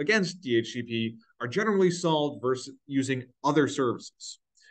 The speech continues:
So that would include a router, a switch, uh, something, you know, uh, there's something known as a D H C P flood attack where you basically try and get the D H C P server to give you all of its available I P addresses. You would,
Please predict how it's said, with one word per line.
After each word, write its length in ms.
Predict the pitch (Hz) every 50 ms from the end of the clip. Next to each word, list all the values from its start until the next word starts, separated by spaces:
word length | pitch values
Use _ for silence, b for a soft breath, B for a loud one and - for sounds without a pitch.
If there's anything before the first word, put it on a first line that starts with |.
| b b
So 440 | b - - 120 107 104 104 101 - -
that 160 | - 120 123
would 120 | 131 131 120
include 480 | 123 120 120 120 127 127 123 123 120 123
a 120 | 135 127
router, 480 | 117 110 127 156 160 143 120 104 87 -
a 140 | - - -
switch, 680 | - - - 151 156 160 - - - - - - - - _ _ _ _ _ _ _ _ -
uh, 200 | 98 95 92 -
something, 560 | - - 147 147 151 160 147 139 135 135 135 - _ _ _ _ _ _ _ _ _ _
you 60 | - 101
know, 60 | 90
uh, 340 | 101 107 110 110 110 110 113 - 226 226 _ _ _ _ - _ _ _ _ _ _ _ _ _ _ _ _ _ _ _ _ _ _ _ _ _ _ _ _ _ _ _ -
there's 160 | 135 139 139
something 220 | 190 180 175 165
known 160 | 156 147 147 139
as 80 | 120
a 60 | 113
D 240 | 101 110 127 139 139
H 140 | 139 139 -
C 80 | - 127
P 140 | 123 117 107 - -
flood 160 | 135 143 143
attack 320 | 147 - 165 151 151 -
where 80 | 123 113
you 80 | 107 101
basically 480 | - 156 160 156 156 160 160 151 147 135
try 180 | 139 - 147 143
and 60 | 135
get 100 | 131 117
the 60 | 113
D 180 | 107 131 131 131
H 100 | 131 135
C 160 | - 139 135
P 240 | 135 131 135 135 135 _
server 260 | - - 156 147 139
to 60 | 127 113
give 160 | 120 123 117
you 200 | 120 123 120 123 -
all 220 | 117 117 131 135
of 80 | 135 131
its 100 | 139 139
available 440 | 127 107 117 123 127 127 113 113 110
I 160 | 113 117 120
P 180 | 117 143 147 147
addresses. 640 | 143 147 151 147 143 143 - 147 139 135 - - _ b b b b b b b b b _ _ _ _ _ -
You 220 | 160 156 208 233
would, 140 | 208 196